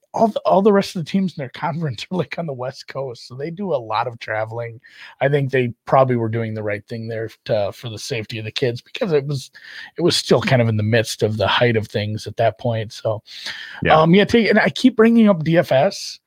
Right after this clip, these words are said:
Speaker 1: but if you do that, take it easy as well. Try to take in some content, learn some stuff, figure out how to do some projecting on not only,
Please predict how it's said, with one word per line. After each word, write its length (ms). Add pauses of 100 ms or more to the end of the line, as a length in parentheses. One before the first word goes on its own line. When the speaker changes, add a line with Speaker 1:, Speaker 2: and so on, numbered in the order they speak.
(480)
Speaker 1:
but 320 (260)
if 140
you 100
do 200
that, 280
take 240
it 80
easy 300
as 120
well. 580
Try 200
to 120
take 240
in 100
some 180
content, 460
learn 220
some 180
stuff, 560 (340)
figure 400
out 140
how 180
to 120
do 180
some 260
projecting 760
on 200
not 220
only, 480